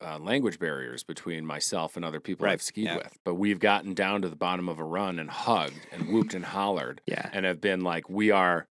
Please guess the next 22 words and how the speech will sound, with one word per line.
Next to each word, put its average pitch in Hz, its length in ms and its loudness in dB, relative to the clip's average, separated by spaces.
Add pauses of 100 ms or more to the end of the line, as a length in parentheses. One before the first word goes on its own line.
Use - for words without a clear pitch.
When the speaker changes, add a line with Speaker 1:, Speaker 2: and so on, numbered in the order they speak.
(260)
Speaker 1:
fully 127 460 6
connected 101 580 -2
through 98 240 -2
the 78 80 -4
heart 95 460 2
because 92 440 -2
of 78 120 -8
what 87 220 0
we 85 80 -4
just 87 300 -4
experienced." 80 580 -6
Because 85 400 -8 (420)
I 87 100 -2
think 98 220 -2
a 92 60 0
lot 87 180 2
of 87 80 -2
times 85 240 -4
in 82 60 -2
the 80 80 0
outdoors, 73 300 -4
especially 92 440 0